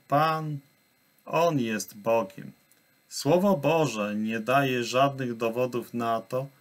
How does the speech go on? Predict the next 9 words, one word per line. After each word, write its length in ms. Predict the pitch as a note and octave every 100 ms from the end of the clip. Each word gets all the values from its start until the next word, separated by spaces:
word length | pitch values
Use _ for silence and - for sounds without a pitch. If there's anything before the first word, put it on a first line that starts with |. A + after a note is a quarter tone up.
| _ _ _ _ -
że 460 | A2 B2+ C#3 C#3+ -
to 220 | C#3 C#3
wspaniałe 680 | - - B2+ C3+ D3 D3+ D3+
wyznanie 880 | C#3 C3 A#2+ A#2 A#2+ C3 C3+ C#3 C#3
tak 260 | B2+ A#2 -
naprawdę 840 | A2+ - A#2+ B2 B2+ B2 C3+ C3+
dotknęło 680 | A#2+ A#2 - B2+ C3+ B2+ B2
życia 380 | A2+ A#2 - A#2+
ludzi. 420 | A#2+ A#2 G2 -